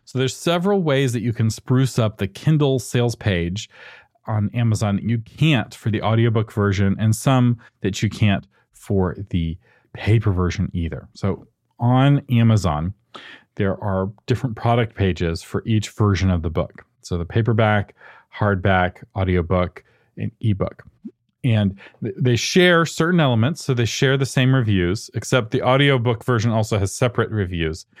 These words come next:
It, if you actually really look at an Amazon page, it's surprisingly complex. But Kindle has a couple of cool features that you may not know about, and these really make a difference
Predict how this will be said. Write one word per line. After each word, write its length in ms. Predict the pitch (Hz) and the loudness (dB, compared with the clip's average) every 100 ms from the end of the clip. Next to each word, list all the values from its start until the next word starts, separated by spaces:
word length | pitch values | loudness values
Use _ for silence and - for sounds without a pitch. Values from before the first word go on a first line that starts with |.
| - - - | -20 -20 -8
It, 160 | 127 113 | -6 -4
if 140 | 131 | 0
you 80 | 202 | 2
actually 240 | 262 240 | 2 2
really 320 | 156 135 156 139 | 4 4 4 4
look 200 | 131 - | 2 2
at 60 | |
an 120 | 107 | 2
Amazon 380 | 101 107 107 92 | 4 2 2 0
page, 280 | 85 85 82 | -2 -6 -6
it's 180 | 101 - | -12 -12
surprisingly 720 | - - - 233 185 139 107 | -12 -8 -2 4 4 4 2
complex. 680 | 98 92 90 - - - - - _ - - - | 0 -2 -2 -4 -6 -10 -20 -20 _ -20 -20 2
But 320 | 214 139 117 - | 4 4 0 -8
Kindle 600 | - 196 208 165 120 180 - - _ | 0 4 4 4 2 -2 -6 -20 _
has 300 | - 123 120 | -2 0 0
a 100 | 123 | -2
couple 340 | 113 131 135 156 | -2 0 0 0
of 120 | 139 | -2
cool 260 | - 113 | -2 0
features 540 | 98 - 214 196 98 - | 0 0 0 0 -2 -4
that 140 | - | -6
you 120 | - | 2
may 260 | 117 113 135 | 4 6 6
not 280 | 139 110 - | 4 2 2
know 260 | 104 98 | 2 4
about, 300 | 98 73 - - | 2 0 -6 -4
and 160 | 110 | 2
these 200 | 110 113 | 4 4
really 640 | 113 127 127 120 123 131 127 | 0 0 4 6 6 4 4
make 320 | 110 98 95 | 4 2 0
a 80 | 107 | -4
difference 640 | 90 - 98 - 73 - | -6 -2 -2 -2 -6 -8